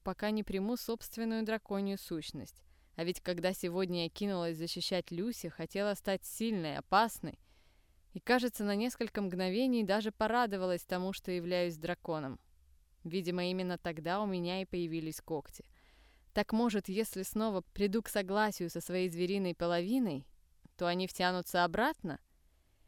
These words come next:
На этой мысли я уснула. И всю ночь мне снились исключительно полеты.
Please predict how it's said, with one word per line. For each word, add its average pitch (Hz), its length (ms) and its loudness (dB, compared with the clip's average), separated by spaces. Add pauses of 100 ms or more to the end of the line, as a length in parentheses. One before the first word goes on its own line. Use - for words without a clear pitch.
(840)
На 170 180 2
этой 254 220 0
мысли 202 460 0
я 156 180 2
уснула. - 560 -10 (640)
И 180 80 -4
всю 196 220 0
ночь 233 300 2
мне 220 120 2
снились 262 420 0
исключительно 214 800 -2
полеты. 170 640 -2